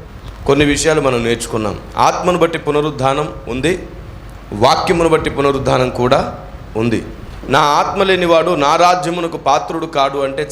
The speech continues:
చాలామంది కృపావరములు లేనివాడు, భాషలు మాట్లాడలేనివాడు, ఆత్మ లేనివాడు అనుకుంటున్నారు. అది పూర్తిగా వాక్య విరుద్ధం అని గత వారం మనం కొన్ని విషయాలు నేర్చుకున్నాం.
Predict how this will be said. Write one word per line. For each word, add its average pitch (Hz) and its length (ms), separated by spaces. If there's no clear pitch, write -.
చాలామంది 143 680
కృపావరములు 170 720
లేనివాడు, 147 580
భాషలు 165 420
మాట్లాడలేనివాడు, 160 1080
ఆత్మ 139 340
లేనివాడు 147 420
అనుకుంటున్నారు. 135 720
అది 143 180
పూర్తిగా 185 540
వాక్య 147 340
విరుద్ధం 139 500
అని 139 300
గత 135 240
వారం 143 320
మనం 131 200
కొన్ని 123 280
విషయాలు 131 340
నేర్చుకున్నాం. 117 560